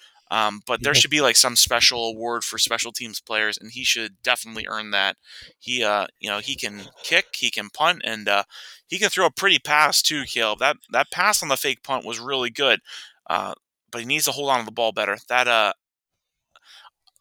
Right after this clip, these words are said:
Speaker 1: that moment in the game where on the fake field goal, you know, the ball gets sent to him and he fumbles it, that's when you knew the game was over. And, uh, and, or at least that's when I felt the game w-, was over,
Speaker 2: Mm-hmm.
Speaker 1: 'cause it was such a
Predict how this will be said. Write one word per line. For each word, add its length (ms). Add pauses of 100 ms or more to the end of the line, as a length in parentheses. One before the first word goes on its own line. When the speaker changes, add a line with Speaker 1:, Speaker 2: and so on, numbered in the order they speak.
(260)
Speaker 1:
that 300
moment 540
in 140
the 80
game 380
where 220
on 100
the 60
fake 360
field 420
goal, 300 (720)
you 80
know, 80
the 60
ball 320
gets 200
sent 220
to 100
him 200
and 100
he 100
fumbles 440
it, 160 (360)
that's 320
when 120
you 100
knew 140
the 140
game 240
was 140
over. 280 (800)
And, 120
uh, 60 (300)
and, 260 (580)
or 100
at 80
least 140
that's 160
when 120
I 180
felt 300
the 80
game 260
w-, 140 (160)
was 280
over, 100 (100)
Speaker 2:
Mm-hmm. 100 (320)
Speaker 1:
'cause 120
it 40
was 100
such 560
a 60